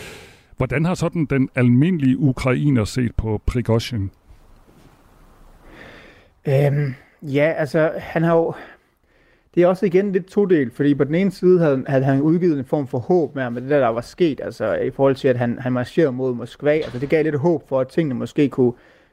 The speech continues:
Speaker 2: altså krigen måske kunne ændre sig. Så selvom de ikke kunne lide Prigozhin, så er der lidt håb for, at det måske ligesom, at han ligesom blev en, en håb for, at der kunne ske noget inde i, i Rusland. Men ellers så er det jo en person, som er hadet i, i Ukraine generelt. Altså, han, altså Wagner-gruppen har jo, øh,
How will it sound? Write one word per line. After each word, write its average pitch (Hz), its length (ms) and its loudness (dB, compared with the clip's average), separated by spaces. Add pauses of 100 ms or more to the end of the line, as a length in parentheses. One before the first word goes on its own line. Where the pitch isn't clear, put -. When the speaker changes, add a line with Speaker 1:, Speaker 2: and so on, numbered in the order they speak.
Speaker 2:
altså 135 140 -6
krigen 165 200 0
måske 143 240 -2
kunne 139 200 -2
ændre 160 220 0
sig. 123 180 -6
Så 120 160 -2 (140)
selvom 170 220 0
de 165 60 2
ikke 175 80 -2
kunne 139 180 -4
lide 208 200 2 (300)
Prigozhin, 127 520 -2 (340)
så 156 120 0
er 147 40 4
der 143 40 2
lidt 143 140 -4
håb 147 240 0
for, 139 160 0
at 131 60 0
det 135 80 -8
måske 131 320 -2
ligesom, 131 320 -2
at - 80 -4 (100)
han 135 140 -4
ligesom 135 260 0
blev 156 180 2
en, 120 180 -4
en 131 120 -8
håb 143 300 -2
for, 135 120 -8
at 120 60 -6
der 123 60 -6
kunne 120 80 -8
ske 147 180 0
noget 123 160 0
inde 147 300 2
i, 120 180 0
i 131 40 -4
Rusland. 127 540 -2 (440)
Men 139 120 4
ellers 165 200 2
så 165 120 0
er 160 60 4
det 147 120 4
jo 123 100 2
en 127 100 -4
person, 139 340 -2
som 120 160 -6
er 117 60 -2
hadet 127 440 2 (100)
i, 120 440 -4
i 123 40 -2
Ukraine 131 600 0
generelt. 117 680 -4
Altså, 120 360 -2
han, 113 400 -2
altså 123 260 -6
Wagner-gruppen 135 640 -2
har 120 140 -2
jo, 113 280 -2
øh, 143 60 -10